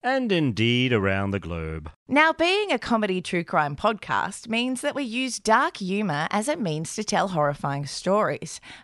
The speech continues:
Speaker 2: but never at the expense of the victims or their families.
Speaker 1: If you think humour has no business being associated with tragedy,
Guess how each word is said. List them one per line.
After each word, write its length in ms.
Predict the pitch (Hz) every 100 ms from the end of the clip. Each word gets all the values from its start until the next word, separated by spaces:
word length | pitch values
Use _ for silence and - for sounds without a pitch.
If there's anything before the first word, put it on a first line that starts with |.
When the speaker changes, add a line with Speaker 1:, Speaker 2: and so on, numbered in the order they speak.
| _ -
Speaker 2:
but 220 | 208 -
never 320 | 233 226 240
at 240 | 254 185
the 100 | 180
expense 520 | 160 - - 139 120 -
of 100 | 160
the 100 | 196
victims 460 | 156 - 147 151
or 80 | 143
their 160 | 156 156
families. 840 | 165 208 196 147 - - - -
Speaker 1:
If 180 | 123 117
you 180 | 165 247
think 260 | 214 233 196
humour 320 | 127 120 123
has 200 | 110 90
no 300 | 101 131 151
business 440 | 107 123 - 90
being 300 | - 107 107
associated 800 | 98 - 110 113 - 95 98 82
with 100 | 87
tragedy, 560 | - 101 85 80 87